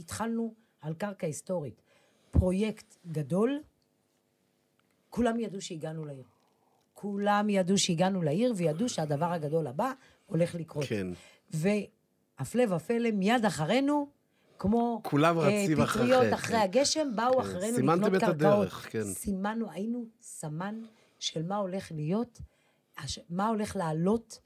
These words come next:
Speaker 1: איפה הולכים להשביח מחירים. זה משהו, תקשיב, זה להיות שותפה לדרך כזאת, זו
Speaker 2: חבל
Speaker 1: הייתה
Speaker 2: על
Speaker 1: חוויה
Speaker 2: הזמן.
Speaker 1: מטורפת. אה, אחרי, אז, מן הסתם, אז אותם שכונות השפיעו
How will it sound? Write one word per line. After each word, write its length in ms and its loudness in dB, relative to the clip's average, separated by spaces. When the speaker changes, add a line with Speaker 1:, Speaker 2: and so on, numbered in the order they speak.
Speaker 1:
איפה 300 -6
הולכים 280 -2
להשביח 440 -2
מחירים. 600 -6
זה 280 -8
משהו, 360 -4
תקשיב, 360 -8
זה 140 -12
להיות 220 -4
שותפה 440 -10
לדרך 420 -8
כזאת, 300 -14
זו 80 -8
Speaker 2:
חבל 180 -8
Speaker 1:
הייתה 60 -4
Speaker 2:
על 160 -6
Speaker 1:
חוויה 160 -4
Speaker 2:
הזמן. 80 -2
Speaker 1:
מטורפת. 440 -2
אה, 40 2
אחרי, 500 -4
אז, 160 -2
מן 180 -4
הסתם, 380 -4
אז 140 -8
אותם 260 -8
שכונות 680 -4
השפיעו 640 -4